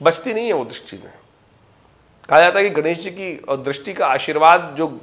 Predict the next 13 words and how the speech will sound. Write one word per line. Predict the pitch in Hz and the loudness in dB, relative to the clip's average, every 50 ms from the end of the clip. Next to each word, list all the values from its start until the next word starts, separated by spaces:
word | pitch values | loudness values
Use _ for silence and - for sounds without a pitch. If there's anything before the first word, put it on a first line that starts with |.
| - | -12
जो | 139 139 | -10 -8
श्राप | 143 - - 127 139 151 151 156 | -8 -2 2 4 4 4 4 0
मिला | 151 165 190 214 - - - - - _ | 0 2 2 2 0 -6 -16 -20 -10 _
वो | - 147 | -4 -2
धामा | 143 110 110 120 131 139 | -2 -2 -2 0 0 0
से, | 135 - 135 | 0 0 -4
उनकी | 139 143 151 | -6 -6 -4
पत्नी | - 123 110 - 165 156 | -4 -4 -4 -2 -2 -2
से | 151 143 | -2 -2
मिला | 120 120 139 151 | 0 2 2 2
है | 143 131 120 110 - - - - - - | 2 -2 -6 -10 -14 -20 -20 -20 -18 -14
शनि | - 120 107 | -12 -10 -10
को। | 104 - - | -12 -14 -16